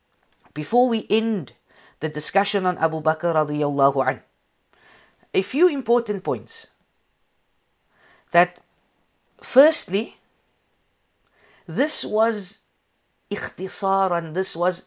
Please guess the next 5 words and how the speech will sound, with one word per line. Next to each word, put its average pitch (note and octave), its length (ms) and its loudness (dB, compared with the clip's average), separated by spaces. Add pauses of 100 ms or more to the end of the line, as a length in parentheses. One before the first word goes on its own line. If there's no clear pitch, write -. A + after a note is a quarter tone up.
a F3+ 140 -8 (240)
extremely A3 640 -4
brief, G3 640 -6 (240)
brief E3 640 -4
explanation F#3+ 1000 -2